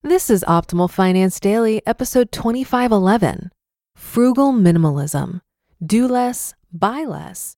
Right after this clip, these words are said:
worry less, live more. Part two,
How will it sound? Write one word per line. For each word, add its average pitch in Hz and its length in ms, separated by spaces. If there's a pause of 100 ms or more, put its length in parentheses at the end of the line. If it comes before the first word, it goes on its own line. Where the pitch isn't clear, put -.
(140)
worry 196 460
less, - 460 (180)
live 180 400
more. 156 500 (200)
Part 247 260
two, 196 380